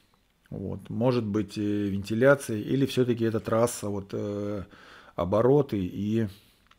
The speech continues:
дополнительный нагрев, который дают для масла. Может быть, это еще у-, ускоренную такую деградацию. Э, это привело к ускоренной деградации. Ну вот,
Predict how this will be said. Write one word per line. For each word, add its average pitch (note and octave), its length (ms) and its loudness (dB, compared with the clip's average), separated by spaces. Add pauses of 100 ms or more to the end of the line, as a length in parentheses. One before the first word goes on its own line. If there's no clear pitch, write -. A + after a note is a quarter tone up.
(240)
дополнительный G#2 640 0
нагрев, G#2 400 -2
который F#2+ 320 -6
дают G2 240 -4
для G2 160 -4
масла. G2 480 -6 (320)
Может A2 300 0
быть, G#2 180 -4
это G2+ 200 -2
еще F2 380 -6
у-, - 480 -8
ускоренную F#2+ 480 -4
такую F2 220 -10
деградацию. F#2+ 680 -6 (1120)
Э, F#2 340 -6 (100)
это G#2+ 220 -2
привело G2 340 -2
к F#2+ 60 -12
ускоренной F2+ 420 -6
деградации. F#2+ 800 -6 (1000)
Ну B2+ 120 -4
вот, D#3 160 -4